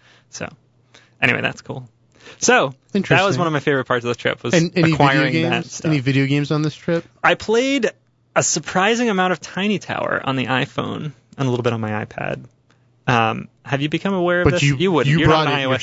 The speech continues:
Speaker 2: yourself.
Speaker 1: user. Um, I actually downloaded it while I had access to some Wi-Fi in Croatia. Yeah.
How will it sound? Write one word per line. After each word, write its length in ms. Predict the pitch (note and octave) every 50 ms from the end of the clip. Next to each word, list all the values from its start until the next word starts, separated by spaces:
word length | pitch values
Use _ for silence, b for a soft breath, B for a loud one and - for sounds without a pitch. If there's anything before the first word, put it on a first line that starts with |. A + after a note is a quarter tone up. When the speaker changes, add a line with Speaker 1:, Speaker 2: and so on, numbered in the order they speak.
| - -
Speaker 2:
yourself. 140 | C3 B2+
Speaker 1:
user. 240 | C#3 - - - C#3 - _ _ _ _ _ _ _ _ _ _ _ _ _ _ - - - -
Um, 420 | D#3+ D3+ D3 C#3+ C#3+ D3 C#3+ C#3+ - -
I 100 | D3 D#3
actually 220 | F3+ E3+ - D#3
downloaded 540 | D3 - C3 B2 C3 C#3+ C#3+ C3+ C3 B2 A2+
it 140 | A#2+ B2 - - _ _ _ _ _ _ _ _ _ _ _
while 260 | B2+ B2 A#2+ A#2 A#2 A#2+
I 120 | A#2+ A#2+
had 180 | A2 - A#2 A2+
access 380 | A2 A2+ - - - - -
to 80 | - B2
some 160 | - C3 A#2+
Wi-Fi 440 | A#2+ A#2+ A#2+ - - - - - -
in 100 | - -
Croatia. 540 | - - - - - D3 C#3+ - - D#3 - _ _ B B B B B B B B B -
Yeah. 220 | D3 C#3 - -